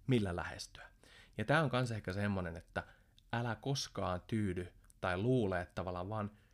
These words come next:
yksi kanava olisi oikea, jolloin kysehän on siitä, että jos sä oot tunnistanut, että hei, tässä on otollinen asiakkuus, jolle mulla olisi jotain yhdistävää tai jotain hyödyllistä, niin mieti, mitkä kanavat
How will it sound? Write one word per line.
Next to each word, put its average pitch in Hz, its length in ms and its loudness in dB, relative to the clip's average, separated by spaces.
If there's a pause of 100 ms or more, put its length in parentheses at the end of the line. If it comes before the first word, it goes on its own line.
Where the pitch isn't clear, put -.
(280)
yksi 139 400 0
kanava 101 460 2
olisi 95 300 -4
oikea, - 520 -4 (480)
jolloin 110 440 0 (340)
kysehän 156 460 2
on 95 100 0
siitä, 95 380 -2
että - 120 -6
jos 107 100 -6
sä - 80 -2
oot - 160 -4 (120)
tunnistanut, 131 540 2
että - 160 -8
hei, 127 320 -2 (360)
tässä 156 200 2
on 123 60 4
otollinen 104 360 2
asiakkuus, 123 600 0
jolle 98 200 2
mulla 104 180 2
olisi 95 120 -2
jotain 98 240 -2
yhdistävää 104 540 0
tai 104 220 0
jotain 104 320 2
hyödyllistä, 107 600 2 (500)
niin 180 100 2
mieti, 143 400 2 (220)
mitkä 175 420 2 (300)
kanavat 104 540 0